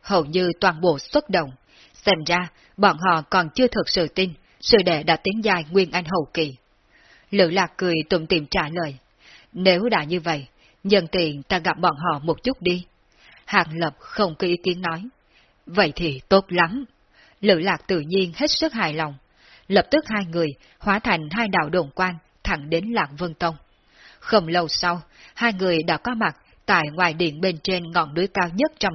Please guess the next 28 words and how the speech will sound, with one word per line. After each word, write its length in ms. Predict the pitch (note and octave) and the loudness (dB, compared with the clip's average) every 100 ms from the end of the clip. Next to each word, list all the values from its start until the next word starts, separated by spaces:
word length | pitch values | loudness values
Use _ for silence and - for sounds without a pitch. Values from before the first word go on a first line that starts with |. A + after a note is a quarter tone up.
| D3+ | -2
tông. 160 | F3 E3+ _ _ _ - - - | -4 -4 _ _ _ -20 -20 -4
Hơn 240 | B3+ G#3+ | 0 2
mười 200 | F#3 E3 | 2 2
trúc 240 | D3+ D4 - | 0 -2 0
cơ 100 | G#3 F3+ | 0 0
kỳ 220 | F#3+ D#3+ | -2 -2
thủ 180 | - F3+ | 0 0
điện 300 | E3+ E3+ C#3+ | 0 -2 -2
đệ 200 | E3+ F3+ | 0 0
tử, 300 | D#3 F#3 D3+ C#3+ _ _ - | 0 -2 -2 -8 _ _ -12
vừa 200 | F3 F#3 | 2 2
thấy 140 | - A#3+ | 2 -2
hai 160 | A3 F3+ | -4 -2
người 180 | F3 D#3 F3+ | -2 0 -2
Hàng 160 | D#3+ | -4
Lập, 240 | D#3 E3 - _ _ - | -2 -4 -4 _ _ 0
liền 300 | G3 E3 C#3+ | 2 2 0
cung 220 | G3 E3+ | -2 0
kính 300 | - F3+ A#3 _ | -2 -4 -6 _
tiến 200 | G3 F#3 | 0 2
lên 200 | A3 F#3+ D#3+ | 2 0 2
chào 180 | F#3 D3+ | -2 0
đón. 300 | E3 E3 B3 _ _ - - | -4 -6 -10 _ _ -20 -6
Vài 200 | F#3 G3 D#3+ | 4 4 4
người 220 | F3+ E3+ | 0 0
nhìn 240 | D#3+ F3+ D3 | 0 -2 -2
không 240 | - A3 | -4 -2
được, 240 | F#3 D#3+ | 0 -2